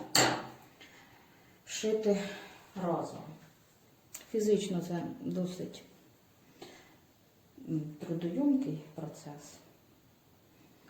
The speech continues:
Так, беремо нитку вже в два с-, е, у д-, у дві нитки, у два складення, щоб не порвалася. Самий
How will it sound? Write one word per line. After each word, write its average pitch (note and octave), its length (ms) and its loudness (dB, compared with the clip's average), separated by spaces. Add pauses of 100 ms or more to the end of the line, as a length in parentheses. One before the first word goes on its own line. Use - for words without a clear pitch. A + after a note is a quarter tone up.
(180)
Так, D#3+ 160 -4
беремо G#3+ 480 -2 (220)
нитку A#3+ 420 2
вже F#3+ 180 4
в F#3 120 0
два F3 260 0
с-, - 140 -6 (100)
е, E3+ 460 -2
у F3 80 6
д-, F#3+ 300 0
у - 0 -
дві F3 240 6
нитки, E3 320 2
у G#3+ 60 2
два F#3 180 0
складення, C4 680 8 (1000)
щоб F#3+ 300 -4
не F#3 120 4
порвалася. F3+ 920 0 (380)
Самий F#3+ 280 -4